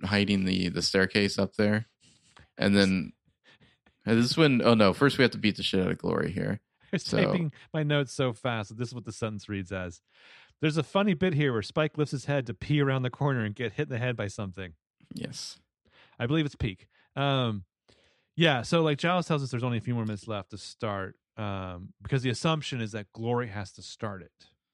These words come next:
Speaker 1: I feel like this time limit was not always there throughout the season. It was just, like, Glory needed her key, but it turns out Glory needed her key for this one specific moment.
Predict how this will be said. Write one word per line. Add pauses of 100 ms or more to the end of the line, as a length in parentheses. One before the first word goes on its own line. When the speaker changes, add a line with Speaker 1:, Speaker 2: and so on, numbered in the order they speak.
(800)
Speaker 1:
I
feel
like
this
time
limit
was
not
always
there
throughout
the
season.
It
was
just,
like, (440)
Glory
needed
her
key,
but
it
turns
out
Glory
needed
her
key
for
this
one
specific
moment.